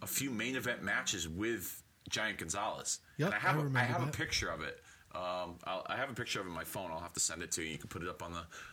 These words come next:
Speaker 1: the Retromania Facebook
Speaker 2: He,
Speaker 1: page this week. But yeah,
Speaker 2: Hogan
Speaker 1: I
Speaker 2: worked a couple matches with him, and then they, they kinda became friends, and he was on th-,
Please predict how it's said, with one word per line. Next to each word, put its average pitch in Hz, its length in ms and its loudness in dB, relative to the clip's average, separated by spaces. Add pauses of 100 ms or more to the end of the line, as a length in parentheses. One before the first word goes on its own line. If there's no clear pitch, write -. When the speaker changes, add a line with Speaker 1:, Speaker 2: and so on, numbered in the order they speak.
Speaker 1:
the 90 80 -6
Retromania 87 720 -2 (100)
Facebook 87 360 -2
Speaker 2:
He, - 80 0
Speaker 1:
page 78 180 -2
this 82 180 2
week. 82 240 -4 (160)
But 82 180 -4
yeah, 110 140 4
Speaker 2:
Hogan 160 300 6
Speaker 1:
I 143 80 6
Speaker 2:
worked 156 240 4
a 143 60 0
couple 143 280 2
matches 123 460 2
with 110 160 4
him, 110 160 4
and 107 100 4
then 107 240 6
they, 107 200 4 (100)
they 110 160 2
kinda 139 260 0
became 127 380 2
friends, 143 520 2
and 110 360 2
he 147 160 0
was 208 300 2 (100)
on 131 340 4
th-, - 20 -14